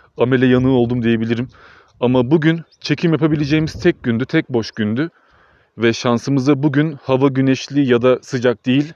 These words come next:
Hatta yağmur yağma ihtimali var. Umarım yağmaz. Yine de güzel bir çekim olacağından eminim gibi bir şey. Göreceğiz. İlk defa vlog yapıyorum. Biraz da saçma geliyor açıkçası. Yani niye etrafta gezerken, keyfine bakarken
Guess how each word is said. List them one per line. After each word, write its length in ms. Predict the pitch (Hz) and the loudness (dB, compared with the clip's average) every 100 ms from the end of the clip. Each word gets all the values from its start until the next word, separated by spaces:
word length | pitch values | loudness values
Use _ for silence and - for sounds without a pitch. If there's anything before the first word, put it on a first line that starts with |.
| _ _ | _ _
Hatta 420 | - 113 - 127 | -4 -4 0 2
yağmur 360 | 120 117 127 131 | 4 4 2 4
yağma 280 | 127 127 127 | 4 4 0
ihtimali 460 | - 135 120 127 | -2 -2 0 2
var. 240 | 123 131 - | 0 -2 -6
Umarım 320 | 117 117 113 | -2 0 2
yağmaz. 460 | 107 101 113 151 - _ _ - | 2 2 0 -4 -12 _ _ -8
Yine 320 | 120 151 139 | 0 2 4
de 100 | 160 | 2
güzel 420 | 139 143 160 170 | 2 0 0 0
bir 40 | 147 | -2
çekim 320 | - 117 131 | -6 -4 0
olacağından 640 | 120 107 110 107 151 175 160 _ - | 0 0 0 2 0 0 -8 _ -6
eminim 640 | 135 131 151 135 151 147 113 | -2 0 2 2 0 -4 -6
gibi 260 | 123 143 | -6 -4
bir 40 | 123 | -4
şey. 280 | - 113 82 - - | -2 -4 -4 -20 -4
Göreceğiz. 480 | 110 117 107 92 - - - | 0 0 -2 -6 -12 -20 -4
İlk 180 | 135 - | -2 0
defa 340 | 120 120 110 | 2 2 0
vlog 300 | 110 107 101 | 0 -2 -2
yapıyorum. 380 | 110 113 113 143 _ - - - _ _ - | -4 0 -2 -2 _ -20 -20 -20 _ _ -4
Biraz 260 | 117 135 127 | 0 2 0
da 60 | |
saçma 360 | 110 117 - 147 | -2 -4 -4 -4
geliyor 240 | 127 104 | -2 -2
açıkçası. 400 | 98 - 98 - | -4 -8 -14 -6
Yani 200 | 101 104 | -6 -4
niye 160 | 107 131 | -4 -4
etrafta 480 | 127 123 120 - 120 | -4 -4 -4 -4 -4
gezerken, 480 | 117 110 113 117 | -2 0 0 -2
keyfine 400 | 107 113 - 117 | -4 -4 -4 -4
bakarken 520 | 110 - 113 110 110 | -2 -2 -4 -4 -8